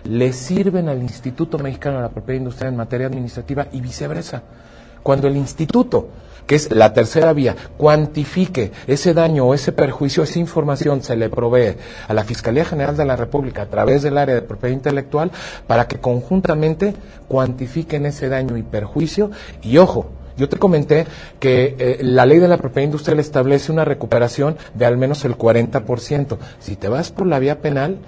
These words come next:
también es obligación, en este caso de la Fiscalía,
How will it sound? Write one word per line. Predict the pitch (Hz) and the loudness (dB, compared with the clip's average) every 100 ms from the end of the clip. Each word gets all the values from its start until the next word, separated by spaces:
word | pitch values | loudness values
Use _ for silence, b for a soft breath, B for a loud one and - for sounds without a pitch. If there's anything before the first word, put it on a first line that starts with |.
| B - | B -10
también | - 107 110 113 190 226 113 - - | -2 -2 -2 0 2 2 0 -8 -6
es | - 135 208 | -2 0 2
obligación, | 175 135 107 107 - 151 143 104 - B B B | 2 2 2 0 0 2 2 2 -4 B B B
en | 113 143 | 0 2
este | 147 170 | 2 2
caso | 160 151 - 101 | 2 0 0 -2
de | 95 | 0
la | 92 92 | 0 -2
Fiscalía, | - 101 - 117 123 151 202 | -4 -6 2 4 4 2 0